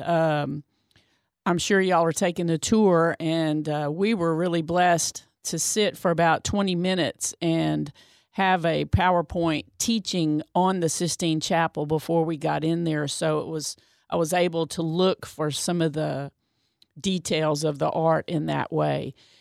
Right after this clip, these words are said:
And much like you said, there's, um, no coincidence. While in the afternoon,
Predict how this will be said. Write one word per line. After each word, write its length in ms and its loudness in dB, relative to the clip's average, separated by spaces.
And 180 0
much 240 2
like 280 2
you 80 2
said, 340 4
there's, 400 4
um, 560 -2
no 180 4
coincidence. 880 2
While 380 4
in 140 2
the 160 0
afternoon, 1000 -2